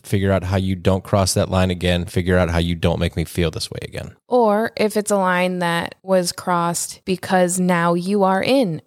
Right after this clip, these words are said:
Speaker 2: a different mindset. Because now, "Oh, well, we've been doing all of these things, so I just assumed that this guideline was now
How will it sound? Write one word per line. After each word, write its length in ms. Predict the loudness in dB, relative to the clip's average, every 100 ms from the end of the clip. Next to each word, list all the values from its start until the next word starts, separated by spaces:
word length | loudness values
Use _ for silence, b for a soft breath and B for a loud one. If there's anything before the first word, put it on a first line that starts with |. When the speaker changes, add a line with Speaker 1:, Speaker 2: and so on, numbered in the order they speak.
| -6
Speaker 2:
a 80 |
different 320 | -4 -4 -4 -6
mindset. 480 | -6 -8 -10 -12 -12 -12
Because 300 | -8 -2 -2
now, 420 | 0 0 2 0 -2 0
"Oh, 220 | 2 2
well, 200 | 4 2
we've 220 | 2 0
been 160 | 0 2
doing 340 | 2 2 0 -2
all 220 | 0 2
of 120 | 0
these 220 | -2 -2 0
things, 320 | 0 0 0
so 160 | -2
I 220 | -2 -2 -2
just 260 | -4 -4
assumed 480 | -6 -4 -2 0 0
that 200 | -2 -4
this 180 | -4 -4
guideline 560 | -2 -2 0 -2 0
was 160 | -2 -2
now 480 | -2 -2 0 -2